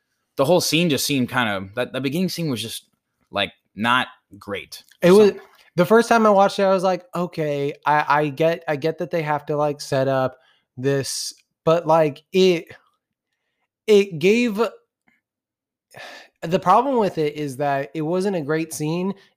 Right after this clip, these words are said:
Speaker 2: and it didn't really tell us much.
Speaker 1: Yeah. I mean,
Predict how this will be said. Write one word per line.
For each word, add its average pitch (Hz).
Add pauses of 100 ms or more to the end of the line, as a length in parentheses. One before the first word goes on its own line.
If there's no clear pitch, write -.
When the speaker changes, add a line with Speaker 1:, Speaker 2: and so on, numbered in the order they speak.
Speaker 2:
and 147
it 139
didn't 180
really 170 (680)
tell 139
us 123
much. - (320)
Speaker 1:
Yeah. 123 (280)
I 107
mean, 110